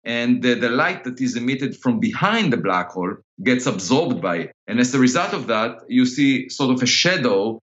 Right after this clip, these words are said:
on this wallpaper of emission of light behind the black hole. And this image was calculated theoretically. I myself worked on it about a decade ago. I, I made predictions for what the image should look like.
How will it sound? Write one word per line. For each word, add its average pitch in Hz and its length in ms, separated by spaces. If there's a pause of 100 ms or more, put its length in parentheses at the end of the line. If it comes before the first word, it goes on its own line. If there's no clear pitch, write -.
on 165 340
this 139 260
wallpaper 117 720
of 110 220
emission 110 480 (240)
of - 260
light 127 420 (220)
behind 117 460
the - 40
black 98 320
hole. 117 340 (500)
And 139 420
this 196 560
image 135 500
was 123 280
calculated 117 800
theoretically. 147 680
I 147 160
myself 147 640 (160)
worked 131 400
on 110 160
it 107 220 (160)
about 151 560
a 110 100
decade 139 380
ago. 110 280
I, 110 240
I 110 300 (260)
made 123 360
predictions 110 580
for 104 180
what 113 260
the 123 140
image 127 200
should 127 200
look 196 200
like. 98 320